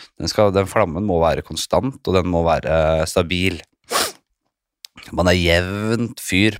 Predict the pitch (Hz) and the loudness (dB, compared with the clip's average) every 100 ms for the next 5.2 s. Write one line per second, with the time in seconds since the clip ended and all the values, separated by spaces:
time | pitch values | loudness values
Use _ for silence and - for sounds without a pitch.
0 | - 87 85 82 78 73 - 80 - - | 0 2 4 2 -2 -4 -4 -8 -10 -8
1 | - - - 107 - 85 90 - - - | -6 -4 -2 -2 0 0 0 -4 -14 -16
2 | - - - - 82 - 90 95 78 80 | -16 -12 -8 -4 -4 -6 -4 -4 -2 0
3 | 80 - - - - 131 - _ - - | 0 -2 -4 -6 -2 -4 -4 _ -20 -20
4 | - - - 104 101 82 - - - - | -20 -20 -2 2 2 -2 -10 -10 -8 -6
5 | 92 | -4